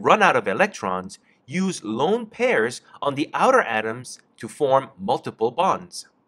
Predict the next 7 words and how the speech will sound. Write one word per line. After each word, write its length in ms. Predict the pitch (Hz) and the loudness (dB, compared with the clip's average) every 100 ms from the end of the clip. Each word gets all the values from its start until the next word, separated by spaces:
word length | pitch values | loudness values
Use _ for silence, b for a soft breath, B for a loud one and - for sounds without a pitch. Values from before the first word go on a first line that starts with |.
| _ _ _ _ _ _ _ _ _ _ _ _ _ | _ _ _ _ _ _ _ _ _ _ _ _ _
Step 320 | - 214 214 | -2 -2 0
six, 460 | - 269 233 - - _ _ _ | -2 0 0 -2 -18 _ _ _
determine 540 | 151 143 190 254 185 135 | -8 -6 2 2 2 0
the 100 | 147 | -2
formal 500 | - 190 220 226 233 | -2 0 2 2 -2
charges 560 | - - 202 - 123 | -4 -4 -4 -4 -12
for 280 | - 143 - | -2 -2 -2